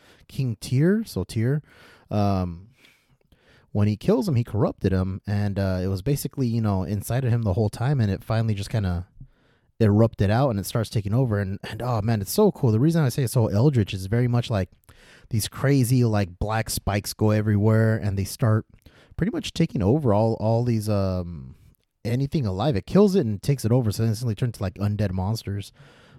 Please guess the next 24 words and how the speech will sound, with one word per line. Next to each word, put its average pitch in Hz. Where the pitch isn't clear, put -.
Um, 95
so, -
yeah, 147
they, 113
they, 101
the 98
Queen 139
Cyanth 104
is 92
her 95
name. 92
Cy-, 98
Cyanth, 104
Cyanth? 117
I, 98
I, 92
I 95
don't 101
know 90
how 85
to 90
pronounce 90
that. 90
Um, 98